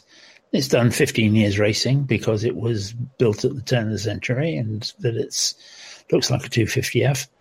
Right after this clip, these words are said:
that is not going to be as welcome, let's say, as Fangio's two fifty F, the red one with the yellow stripe across the nose. That,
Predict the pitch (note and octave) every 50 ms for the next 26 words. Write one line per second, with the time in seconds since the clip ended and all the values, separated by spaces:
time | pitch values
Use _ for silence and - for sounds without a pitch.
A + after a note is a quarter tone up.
0 | _ _ _ _ - D3 D3 D3+ - E3 D3+ C3 - D3+ C#3+ C#3+ C#3 - - C3+
1 | C3+ B2+ C3 - B2 B2 B2+ B2+ B2 A#2+ A#2+ A#2 A2 A2 C3+ - - _ _ -
2 | - C3+ C3+ C3 C3 A2+ G#2 C3+ E3+ F3 - - - G2+ F2+ E2 F2 - - A2+
3 | G#2+ A2+ - - - - G#2+ F#2+ G#2 C3+ C3+ - - _ _ _ _ _ _ _
4 | _ _ _ _ _ _ - C3+ C#3+ C3+ C3 B2 - - - - - - _ _
5 | _ _ _ _ _ _ - - - C3+ A#2 A2+ A2+ A#2+ A#2+ A#2+ A2+ - - C3+
6 | A#2 - - A#2+ - - B2 B2 A#2+ B2 - - - - A#2 A#2 A2 A2 A#2 C3
7 | B2+ C3 - B2 A#2+ B2 B2 B2+ C#3 C#3 C3 D3 D3 D3 C3 C3 - - F#3 F3+
8 | F3 - - - F2+ - - - E2+ E2 - - E2 E2+ - - _ - C3+ A#2
9 | G2+